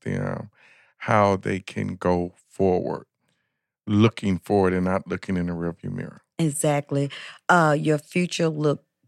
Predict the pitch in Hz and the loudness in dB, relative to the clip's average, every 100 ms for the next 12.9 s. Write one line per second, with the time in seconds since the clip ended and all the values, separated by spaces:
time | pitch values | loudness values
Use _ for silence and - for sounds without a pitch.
0 | - 139 147 156 143 131 131 - 170 147 | -10 0 2 4 4 0 -2 -6 -2 -2
1 | 147 135 123 135 - 170 147 123 - 131 | 0 0 0 -2 -2 0 2 0 -2 -4
2 | 123 117 117 120 - - 127 139 131 117 | -4 -4 -6 -6 -8 -12 -8 -2 0 0
3 | 131 - - - - 143 - 147 156 160 | -6 -14 -20 -14 -4 -2 0 -2 0 0
4 | 151 151 - - 165 - - 151 - 143 | 0 0 -4 -2 -4 -4 -8 -6 0 2
5 | 143 - - 135 127 - 143 147 135 123 | 2 -2 -6 -8 -6 -2 0 2 0 0
6 | 156 139 156 151 135 139 135 - 175 170 | -2 -4 -4 -4 -4 -4 -6 -4 0 0
7 | - - - 190 196 156 139 127 135 131 | -2 -4 0 2 2 2 0 -2 2 0
8 | 131 135 131 123 117 117 113 151 151 151 | 0 -4 -4 -2 -2 -4 -2 2 4 4
9 | 147 131 120 - 131 127 123 - 113 139 | 2 0 -4 -4 -4 -4 -4 -4 -4 2
10 | 147 160 151 147 - - - - 165 160 | 4 4 2 -2 -4 -16 -18 2 4 6
11 | 160 160 147 143 123 117 - 262 247 - | 4 0 2 2 2 -2 2 4 4 2
12 | - - 254 254 190 170 143 135 - | -10 0 0 2 0 2 2 2 0